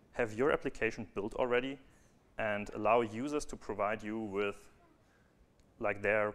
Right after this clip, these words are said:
code. Imagine you have, like, a big networking application and you have one place where you could offer the user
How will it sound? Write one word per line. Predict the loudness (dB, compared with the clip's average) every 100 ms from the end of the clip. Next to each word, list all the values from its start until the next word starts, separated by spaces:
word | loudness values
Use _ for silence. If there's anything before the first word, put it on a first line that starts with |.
| -6 -6
code. | -2 -2 -4 -16 -14
Imagine | -2 0 0
you | -2
have, | -4 -4
like, | -4
a | -4
big | -2
networking | -2 0 -2 -2
application | -6 -6 -2 -2 -2 -8
and | -10 -14 -10
you | -6
have | -6 -4
one | -4 -4 -6 -4
place | -2 -2 -2
where | -2 0 -2 -10 -12
you | -10 -6
could | -6 -8 -16 -20 -4
offer | 0 0
the | -2
user | -2 -2 -2 -4 -4